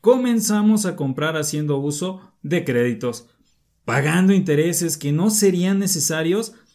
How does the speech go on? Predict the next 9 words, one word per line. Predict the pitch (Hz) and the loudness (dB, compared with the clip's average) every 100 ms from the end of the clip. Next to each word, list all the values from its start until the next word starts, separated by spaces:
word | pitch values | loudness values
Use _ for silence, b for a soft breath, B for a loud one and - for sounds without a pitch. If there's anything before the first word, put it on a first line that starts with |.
| b | b
si | - 185 | -2 2
realizáramos | 185 185 185 214 208 202 190 | 2 2 0 -2 -2 -2 0
un | 214 214 | 2 2
presupuesto | 208 196 147 180 185 190 | 0 -2 -4 -4 -2 -4
efectivo. | 185 170 - 185 208 180 - b b b b _ | -4 -6 -6 -4 -2 -4 -8 b b b b _
Pero | 196 220 233 | -2 2 4
no | 214 208 | 4 4
te | |
preocupes, | 202 185 160 185 180 151 - | 0 0 -2 -4 -4 -8 -8